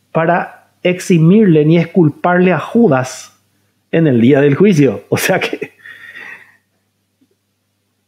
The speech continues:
no hay ni una posibilidad de que Judas se salve.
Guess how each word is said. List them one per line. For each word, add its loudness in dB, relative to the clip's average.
no -4
hay 0
ni 0
una 2
posibilidad 2
de 2
que 0
Judas 2
se 2
salve. 0